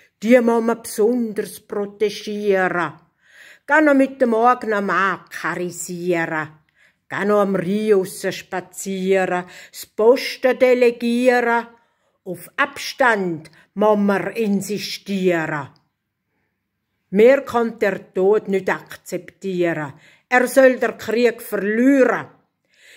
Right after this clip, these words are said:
Dem wollen wir unter am Arsch Hass führen. Wir tun damit Milliarden schmieren. In den Spitälern nicht operieren, in den Unis nicht studieren,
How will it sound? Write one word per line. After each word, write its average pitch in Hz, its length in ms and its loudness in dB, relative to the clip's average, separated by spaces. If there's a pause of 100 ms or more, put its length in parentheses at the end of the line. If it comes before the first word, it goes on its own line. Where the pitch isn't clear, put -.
(380)
Dem 269 540 2
wollen 277 380 2
wir 262 200 2
unter 233 340 2
am 208 120 -4
Arsch 190 760 -4 (200)
Hass - 640 -2
führen. 175 840 -4 (840)
Wir 180 280 -8
tun 214 280 4
damit 185 400 -4
Milliarden 220 800 -4
schmieren. 185 800 -2 (400)
In 226 120 4
den 220 140 2
Spitälern 240 1080 0 (100)
nicht 226 280 0
operieren, 277 840 0 (640)
in 262 160 -2
den 240 140 2 (100)
Unis 254 560 0
nicht 208 340 0
studieren, 269 920 0